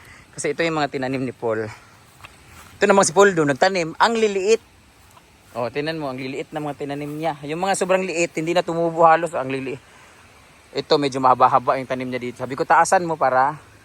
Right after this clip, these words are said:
madaling tumubo. So, ang problema pala dito, guys,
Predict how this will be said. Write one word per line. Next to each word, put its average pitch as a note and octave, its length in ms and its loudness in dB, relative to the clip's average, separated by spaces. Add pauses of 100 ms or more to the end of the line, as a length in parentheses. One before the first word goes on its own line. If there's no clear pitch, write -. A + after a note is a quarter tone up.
(500)
madaling C3 360 0
tumubo. A#2+ 480 -4
So, A2 320 -4 (840)
ang - 120 2
problema D3 400 2
pala D3+ 200 0
dito, C3+ 240 -4
guys, G#2 520 -6